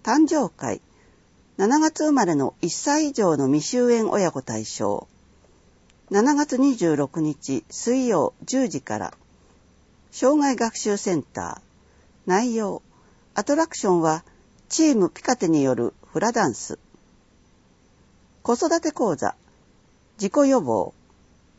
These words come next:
未就園親子対象十五組。八月九日水曜十時から。保健センター二階。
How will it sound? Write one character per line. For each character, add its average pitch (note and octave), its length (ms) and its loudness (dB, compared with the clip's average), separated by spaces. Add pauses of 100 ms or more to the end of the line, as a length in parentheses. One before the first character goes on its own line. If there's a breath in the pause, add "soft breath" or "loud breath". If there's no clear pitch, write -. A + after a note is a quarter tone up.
(240)
未 A#3+ 240 0
就 E4 120 4
園 D#4+ 180 6
親 B3+ 200 2
子 D#3 120 -6
対 D3 240 -2
象 C3+ 380 -4 (100)
十 B3 240 2
五 F3+ 160 -4
組。 - 360 -10 (920)
八 C#4+ 280 -2
月 D4+ 200 0
九 C4+ 100 -2 (220)
日 A#3 140 -2
水 G#3 300 -4
曜 F3 360 0
十 B3 240 0
時 D#3 100 -6
か F#2+ 160 -8
ら。 - 140 -10 (760)
保 B3 120 -6
健 D#4 240 2
セ D4 160 0
ン A#3 80 0
タ D3 160 0
ー A#2+ 60 0
二 A#2+ 140 -2
階。 - 360 -8